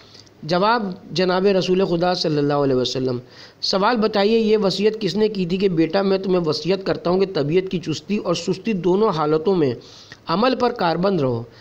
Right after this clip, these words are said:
जवाब, मौला अली अलैहिस्सलाम ने ये वसीयत इमाम हसन को की थी। इस तरह हम सबको भी ये पैगाम दिया। सवाल, रसूलुल्लाह ने सबसे अफजल इबादत किसे करार दिया है?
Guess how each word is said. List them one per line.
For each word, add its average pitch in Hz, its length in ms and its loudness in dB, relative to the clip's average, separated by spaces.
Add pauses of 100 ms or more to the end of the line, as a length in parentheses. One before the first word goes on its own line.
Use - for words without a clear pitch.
(260)
जवाब, 185 320 2
मौला 196 260 2
अली 190 280 2
अलैहिस्सलाम 185 580 2
ने 196 120 4
ये 185 180 2
वसीयत 170 380 0
इमाम 160 280 2
हसन 160 340 0
को 185 140 0
की 156 340 -2
थी। 120 420 -6 (680)
इस 214 140 0
तरह 240 160 0
हम 214 160 2
सबको 220 340 0
भी 214 160 2
ये 220 60 2
पैगाम 175 480 0
दिया। 123 300 0 (420)
सवाल, 214 460 2
रसूलुल्लाह 202 640 2
ने 214 180 2
सबसे 202 420 -2
अफजल 160 460 -2
इबादत 170 500 0
किसे 185 280 -2
करार 147 360 -2
दिया 123 240 -2
है? 110 140 -6